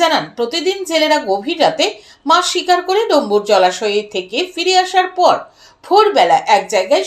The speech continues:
সকলে মাছ নিয়ে মিলিত হয়। রবিবার সকালে সকল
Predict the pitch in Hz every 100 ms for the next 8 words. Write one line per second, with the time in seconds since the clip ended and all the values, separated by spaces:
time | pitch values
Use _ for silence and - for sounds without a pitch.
0 | - 254 254 339 381 269 233 285 311 208
1 | 269 381 220 147 151 180 202 - _ _
2 | - _ 277 330 381 427 494 494 392 381
3 | 381 381 - 285 - 370